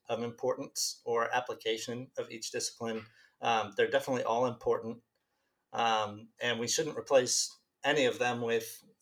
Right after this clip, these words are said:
anything else, right? Um, so, I mean, right at the outset, I think to say that biblical theology should replace systematic theology, um, really just shows, um, an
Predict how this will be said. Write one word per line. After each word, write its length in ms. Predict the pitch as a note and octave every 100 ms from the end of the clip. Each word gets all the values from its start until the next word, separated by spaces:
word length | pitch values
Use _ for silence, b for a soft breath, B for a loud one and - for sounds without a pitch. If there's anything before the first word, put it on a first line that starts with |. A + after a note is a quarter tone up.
| -
anything 360 | A#2+ A#2 A2
else, 320 | A#2 G#2+ A2 A#2
right? 260 | A2 A2+ - b b b b
Um, 540 | A#2+ A#2 A2 G2+ G2 - -
so, 720 | - C3+ B2+ A#2+ A2 A2 - _ _ b b b b
I 100 | B2+
mean, 320 | A#2+ A2+ A2 - _ -
right 300 | A#2+ C#3+ C#3+
at 80 | A#2+
the 120 | B2
outset, 340 | C3+ - C3
I 80 | A#2+
think 400 | A2+ C3 A2+ -
to 120 | -
say 340 | - C3 B2 A#2+
that 240 | A#2 -
biblical 320 | B2+ B2+ B2
theology 640 | G#2+ A#2 A#2+ A#2+ B2 A2+ A2+
should 260 | - A#2+
replace 800 | G#2+ - - C3 C#3 C3 - - _
systematic 600 | - A#2 - A#2 G#2+ A2
theology, 640 | - A2 G#2+ G#2 G#2+ G#2 - b b b b
um, 500 | A#2+ A#2 G#2+ G#2 G2+ -
really 520 | A2 B2+ C#3 C3+ B2 A2
just 200 | A#2+ A2+
shows, 800 | - A#2+ A#2+ A#2+ A2+ - - - _ -
um, 480 | A#2 A2 G2+ G#2 - _ _ b b b b b
an 100 | -